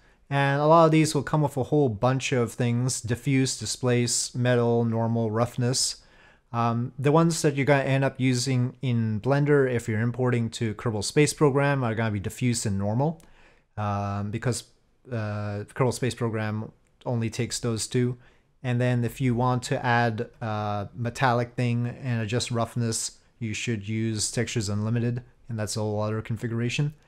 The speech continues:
But anyway, I'm gonna open up the diffuse texture, and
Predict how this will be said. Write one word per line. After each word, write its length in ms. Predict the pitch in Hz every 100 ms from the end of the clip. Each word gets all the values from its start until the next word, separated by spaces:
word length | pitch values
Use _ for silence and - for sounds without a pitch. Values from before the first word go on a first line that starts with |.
| _ _ _ -
But 60 |
anyway, 220 | 147 139
I'm 120 | 131 131
gonna 180 | 135
open 240 | 143 139 139
up 140 | 135
the 80 | 107
diffuse 600 | 95 - 131 135 - - - _ _ _ _ _ _ _ -
texture, 580 | 147 135 - 185 175 - _ _ _ _ _ 127
and 640 | 120 117 117 117 113